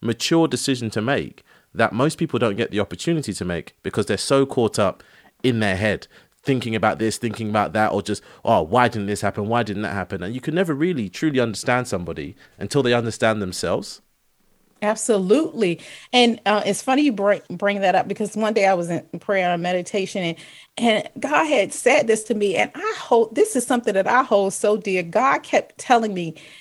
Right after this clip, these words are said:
Speaker 2: he said, "Leave the past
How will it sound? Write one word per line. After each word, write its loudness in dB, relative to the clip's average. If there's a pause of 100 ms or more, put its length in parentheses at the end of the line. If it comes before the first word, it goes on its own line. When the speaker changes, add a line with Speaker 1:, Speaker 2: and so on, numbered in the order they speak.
(140)
Speaker 2:
he -4
said, 2
"Leave 0
the 4
past 0